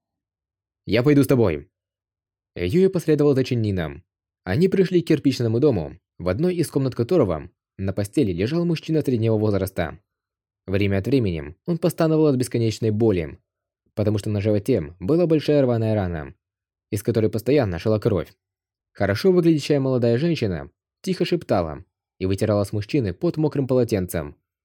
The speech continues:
Рядом стояла молоденькая, лет четырнадцати-пятнадцати девушка. Она со слезами на глазах смотрела на истекающего кровью отца.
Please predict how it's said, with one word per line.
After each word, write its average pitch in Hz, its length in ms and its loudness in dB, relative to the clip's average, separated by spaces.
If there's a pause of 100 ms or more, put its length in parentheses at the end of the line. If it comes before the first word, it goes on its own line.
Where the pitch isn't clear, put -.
(540)
Рядом 175 300 0
стояла 170 300 2
молоденькая, 113 680 -2 (300)
лет 110 260 2
четырнадцати-пятнадцати 120 800 -2
девушка. 113 580 0 (600)
Она 107 180 -2
со 117 80 -4
слезами 113 380 0
на 104 100 -2
глазах 110 560 0
смотрела 165 420 0
на 165 100 2
истекающего 131 560 0
кровью 107 360 2
отца. 80 460 -4